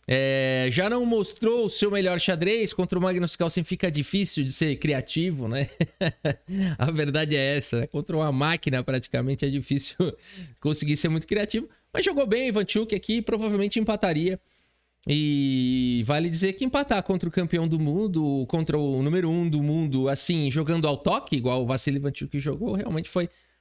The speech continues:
um grande feito, mas ele precisava vencer e provavelmente ele já sabia que ia ser muito difícil, né? Muito bem, galera, seguimos na Copa do Mundo aqui com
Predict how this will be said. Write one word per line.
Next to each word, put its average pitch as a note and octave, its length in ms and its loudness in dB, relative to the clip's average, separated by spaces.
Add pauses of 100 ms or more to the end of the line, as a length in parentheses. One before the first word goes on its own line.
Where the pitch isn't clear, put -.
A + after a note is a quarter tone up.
um E3 80 0
grande F#3 280 0
feito, F#3+ 320 0
mas F#3+ 300 0
ele F#3 120 0
precisava G3+ 420 -2
vencer F3 500 0
e D#3+ 60 -2
provavelmente D3 560 -2
ele D#3 240 -2 (340)
já C#3 220 0
sabia B2+ 360 0
que B2+ 180 -4
ia A#2 380 2
ser A#2+ 160 -2
muito A2+ 260 -2
difícil, - 480 -8
né? B2 180 -4 (500)
Muito A3 260 0
bem, B3 220 2
galera, B3 320 2
seguimos A3 760 0
na G#3 220 2
Copa G#3+ 400 0
do F#3 160 0
Mundo G#3 640 2
aqui G3 460 0
com D3 480 0